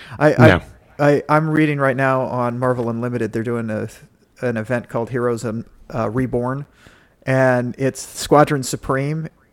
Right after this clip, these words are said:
Speaker 1: is instead of the Avengers in the six one six, and they are having a blast on the extra comics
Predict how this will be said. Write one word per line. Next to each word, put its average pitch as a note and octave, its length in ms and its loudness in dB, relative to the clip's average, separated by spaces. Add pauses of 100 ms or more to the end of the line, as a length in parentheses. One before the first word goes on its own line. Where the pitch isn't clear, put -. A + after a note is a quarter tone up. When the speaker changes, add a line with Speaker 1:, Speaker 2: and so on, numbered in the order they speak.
(120)
Speaker 1:
is C3+ 320 0
instead C3 440 0
of B2 120 -4
the A#2+ 100 4
Avengers B2 520 0
in B2+ 80 -6
the A2+ 60 -6
six - 220 -6
one B2 160 -4
six, - 380 -2 (1000)
and C#3 260 2
they D3 180 6
are C#3+ 120 6
having C3+ 380 0
a A#2 60 -2
blast B2+ 800 0
on B2+ 280 -2
the A#2 300 -2
extra B2+ 600 -4 (320)
comics C#3 560 -4